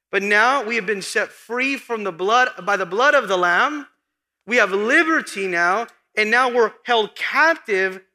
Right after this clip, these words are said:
by Christ. You see that here, how he describes it? Even death itself has been defeated. So we are those that are held captive now, and in his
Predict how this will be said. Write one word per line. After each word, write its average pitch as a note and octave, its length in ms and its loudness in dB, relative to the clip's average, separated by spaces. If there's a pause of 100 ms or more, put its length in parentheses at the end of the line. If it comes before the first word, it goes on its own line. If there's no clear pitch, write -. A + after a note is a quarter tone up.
(100)
by F#3 160 2
Christ. G3+ 920 0 (680)
You G3+ 80 -4
see B3+ 220 -4
that C4+ 200 0
here, C4 180 0
how B3 140 4
he A#3+ 80 -4
describes A#3 540 -2
it? C#4 140 -10 (560)
Even C4 300 -2
death B3 280 4
itself B3 500 -2
has A3 180 -2
been A3+ 180 -6
defeated. G3+ 640 -4 (680)
So C4 160 -6
we C4+ 260 -2
are D4 140 0
those B3 300 2
that A#3+ 120 4
are A3+ 80 2
held A3 280 0 (140)
captive B3 560 0
now, G3+ 340 0 (280)
and A3 140 0
in C#4 240 -6
his C4 400 -4